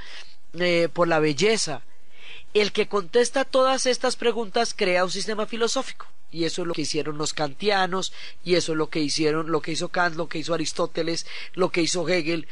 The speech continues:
que contestan todas las preguntas. La posmodernidad implica que no se pueden contestar todas las preguntas, sino preguntas específicas, que ya no hay necesidad de hacer un sistema de estos. Entonces, eso, digamos, fragmenta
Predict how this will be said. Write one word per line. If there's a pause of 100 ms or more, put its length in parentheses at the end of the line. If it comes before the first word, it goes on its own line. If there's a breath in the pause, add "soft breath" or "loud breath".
(320 loud breath)
que
contestan
todas
las
preguntas.
La
posmodernidad
implica (840 loud breath)
que
no
se
pueden
contestar
todas
las
preguntas, (160 loud breath)
sino
preguntas
específicas, (720 loud breath)
que
ya
no
hay
necesidad
de
hacer
un
sistema
de
estos. (640 loud breath)
Entonces,
eso,
digamos,
fragmenta